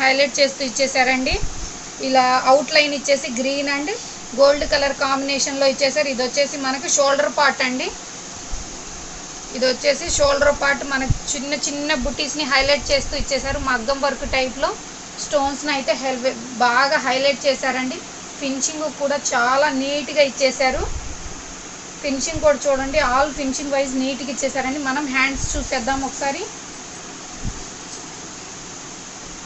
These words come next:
హ్యాండ్స్ పర్పస్ అయితే కట్ వర్క్ బార్డర్ ఇచ్చేసారండి. బ్యూటిఫుల్ డిజైన్. శారీ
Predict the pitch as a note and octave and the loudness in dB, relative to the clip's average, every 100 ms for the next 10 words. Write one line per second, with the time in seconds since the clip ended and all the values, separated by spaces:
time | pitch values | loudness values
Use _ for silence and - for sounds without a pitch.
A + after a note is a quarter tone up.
0 | - - C#4+ C#4+ C#4+ C#4 - D4+ C4 C#4+ | -14 -4 0 0 0 -4 -2 0 0 0
1 | - C4+ C4+ D#4 - C4 C4+ D4 C4 C4 | 0 -2 0 -2 0 -2 0 -4 -2 0
2 | C4+ C#4 C4+ A#3+ C#4 C4 C#4 C4 C4+ F4 | 2 2 -2 -2 -2 0 0 0 -2 -4
3 | A4 - - - A#3 A3 C#4+ D4+ D4 C#4 | -8 -12 -14 -10 -6 -4 -2 -2 -4 -4
4 | D4 B3+ C4+ B3 C#4 F4 A4+ - - - | -2 0 0 0 0 0 -4 -8 -14 -12
5 | - C#4+ B3+ C4+ | -2 2 4 4